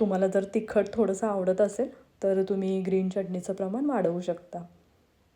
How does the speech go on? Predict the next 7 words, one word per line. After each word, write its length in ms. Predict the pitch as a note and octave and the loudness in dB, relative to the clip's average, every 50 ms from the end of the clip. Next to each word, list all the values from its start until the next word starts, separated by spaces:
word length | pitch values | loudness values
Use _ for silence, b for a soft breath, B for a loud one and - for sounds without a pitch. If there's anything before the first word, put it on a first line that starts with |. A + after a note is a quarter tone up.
| _ _ _ _ _ _ _ _ _ _ _ _ _ _ _ _ _ _ _ _ - - - - - - - - - - - - - - - - - - - - - - - _ _ _ _ _ _ _ _ _ _ _ - - _ _ _ _ - | _ _ _ _ _ _ _ _ _ _ _ _ _ _ _ _ _ _ _ _ -18 -18 -18 -14 -14 -14 -14 -14 -16 -16 -16 -14 -14 -14 -16 -16 -16 -18 -20 -20 -20 -20 -20 _ _ _ _ _ _ _ _ _ _ _ -20 -20 _ _ _ _ -8
आता 140 | F#3+ F#3 F3+ | -6 -4 -4
बघा, 200 | E3+ F3 F3 F3 | -2 -2 -2 -2
व्यवस्थित 520 | E3+ F3+ F3+ F3 F3+ F3+ F3+ - F#3+ F#3+ | 0 0 0 2 2 0 2 2 2 2
अशी 240 | F#3 F#3 F#3 - G3 | 2 2 0 -2 -4
ही 120 | F#3+ F#3+ | -4 -4
ग्रीन 280 | F#3 F3+ F#3 F3+ F3 F3+ | -2 -2 -2 -2 -2 -4
चटणी 380 | F3 F#3 F3+ F3 - G3 A#3 | -2 -4 -4 -4 -4 -6 -8